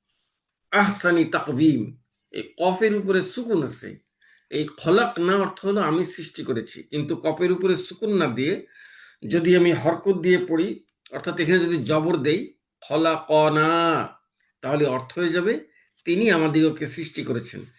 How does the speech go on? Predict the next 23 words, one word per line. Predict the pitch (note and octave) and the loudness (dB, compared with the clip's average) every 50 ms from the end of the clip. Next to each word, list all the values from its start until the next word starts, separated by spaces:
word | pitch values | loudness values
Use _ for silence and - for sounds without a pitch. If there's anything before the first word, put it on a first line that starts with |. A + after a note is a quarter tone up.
| _ _ _ _ - | _ _ _ _ -6
এই | - A2+ | -6 -4
সুকুনের | A2+ - - - - F#3 F#3 F#3 A#3+ A#3 A#3 A3 F#3 D#3+ | -4 -4 -6 -6 -6 -6 -4 -2 0 2 2 2 2 0
স্থলে | D#3 - - - - D#3+ D#3+ F3+ A#3 | -4 -8 -6 -2 0 2 2 2 2
হরকত | A3 G3+ - - D3 - - - E3+ | 0 -2 -2 -4 -4 -4 -4 -6 -6
দিয়ে | C#3+ B2+ C#3 C#3+ C#3+ | -6 -4 -4 -4 -4
পড়ায় | C3 - - C3 C3 C3+ D#3 E3+ | -4 -4 -4 -2 0 0 0 0
অর্থের | C#3 C3 B2+ - - - D3+ D3+ | -2 -2 -6 -6 -8 -8 -8 -8
পরিবর্তনের | - - D3+ D3+ D3+ D#3 E3 D#3 - E3 D3 C#3+ C3 B2 | -6 -4 -2 -2 -2 -2 -4 -4 -6 -6 -6 -6 -6 -4
কারণে | B2 B2 A2+ A2 A#2+ D3 F#3+ G3 - _ - - - - _ _ _ | -4 -4 -2 -2 -2 -4 -4 -6 -10 _ -20 -20 -20 -20 _ _ _
তেলাওয়াত | - C#4 C4+ C4 E3 D#3+ D#3 - - | -4 -2 0 0 0 0 0 -2 -6
অশুদ্ধ | - D3 - - F#3 E3 D#3 D3+ | -8 -6 -4 -2 -2 -2 0 2
হয়ে | E3+ D#3 E3 F3+ A3 - - - _ _ _ _ _ - | 2 4 4 4 2 0 -2 -6 _ _ _ _ _ -10
নামাজ | - A#2+ C#3 C#3+ C#3 C3+ C3+ G#2+ | -6 -4 -2 -2 -2 -2 -4 -4
বাতিল | F#2+ - - C3+ C3+ C#3 C#3 C3+ A2 | -6 -6 -6 -6 -6 -6 -6 -4 -2
হয়ে | G#2 B2 A#2 | -2 -2 -2
যাবে। | F#2 A2+ G#2 F2+ F#2+ - - _ _ _ _ _ _ _ _ _ _ _ _ _ _ _ _ _ _ _ _ _ _ _ _ _ _ - - - - _ _ | -2 -4 -6 -6 -8 -12 -14 _ _ _ _ _ _ _ _ _ _ _ _ _ _ _ _ _ _ _ _ _ _ _ _ _ _ -20 -20 -20 -20 _ _
সর্বশেষ | - - - D3+ E3+ F3 F3 F#3+ F#3 F#3+ - A3+ A3+ A3+ - - - _ _ _ _ _ - | -12 -6 0 2 2 4 4 2 2 4 4 4 4 4 0 -8 -18 _ _ _ _ _ -12
ছয় | - - D3+ D#3 | -6 -2 0 0
নম্বর, | D3+ D#3+ D3+ C3 B2 E3 G#3 - - - _ _ _ _ _ _ | 2 0 0 -2 -2 -4 -4 -6 -10 -20 _ _ _ _ _ _
হরকতের | - - - F3 D4+ G3 F#3+ F#3+ G3+ F#3+ G3 G#3 G3 G3 | -18 -8 -2 0 0 0 0 0 -2 0 2 2 4 4
স্থলে | F#3 F#3 - - E3+ F#3 A3 G#3+ | 2 0 -2 -4 -2 0 0 0
সাকিন | G3+ G#3 - - D#3 D#3 - F3 E3+ D#3 - - | -2 -4 -6 -6 -6 -6 -4 -2 -2 -2 -2 -4
পড়া। | - G2 - - | -8 -10 -10 -12